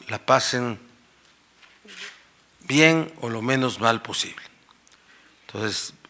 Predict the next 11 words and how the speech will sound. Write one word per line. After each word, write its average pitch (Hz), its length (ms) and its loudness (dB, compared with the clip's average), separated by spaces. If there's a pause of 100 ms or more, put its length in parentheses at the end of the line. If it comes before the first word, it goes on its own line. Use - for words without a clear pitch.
cuando 110 280 -6
tengamos 127 520 0
esa 123 180 2
logística, 139 800 0 (400)
con 107 200 -8
mucho 123 260 -2
gusto 110 580 -4 (440)
se - 240 -6
las 98 200 -2
informamos, 113 840 2 (640)
pero 104 640 0